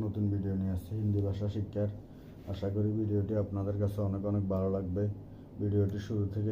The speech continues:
শেষ পর্যন্ত দেখার অনুরোধ রইল। ভিডিওটি ভালো লাগলে অবশ্যই চ্যানেলটি সাবস্ক্রাইব করবেন এবং ভিডিওটিতে লাইক করবেন। কোনো প্রশ্ন থাকলে কমেন্ট করবেন, উত্তর দেওয়ার চেষ্টা করবো ইনশাআল্লাহ। তো চলুন ভিডিওটি শুরু করি। আর একটা কথা,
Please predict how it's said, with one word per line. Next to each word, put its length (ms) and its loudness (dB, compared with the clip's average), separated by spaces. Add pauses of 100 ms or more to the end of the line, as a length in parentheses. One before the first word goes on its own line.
শেষ 240 2
পর্যন্ত 300 4 (140)
দেখার 260 2 (100)
অনুরোধ 340 0 (100)
রইল। 240 4 (600)
ভিডিওটি 360 2 (100)
ভালো 220 2
লাগলে 280 2
অবশ্যই 360 -2
চ্যানেলটি 400 0
সাবস্ক্রাইব 400 0 (120)
করবেন 320 2
এবং 120 0 (140)
ভিডিওটিতে 440 0 (100)
লাইক 160 0 (100)
করবেন। 260 2 (120)
কোনো 140 0 (100)
প্রশ্ন 220 0 (120)
থাকলে 200 2 (120)
কমেন্ট 360 2
করবেন, 260 2 (560)
উত্তর 300 -2
দেওয়ার 220 6 (100)
চেষ্টা 340 -2
করবো 180 0 (120)
ইনশাআল্লাহ। 480 0 (1900)
তো 80 0 (100)
চলুন 380 2
ভিডিওটি 340 4 (100)
শুরু 160 2 (100)
করি। 180 4 (120)
আর 140 4
একটা 180 -2 (100)
কথা, 180 0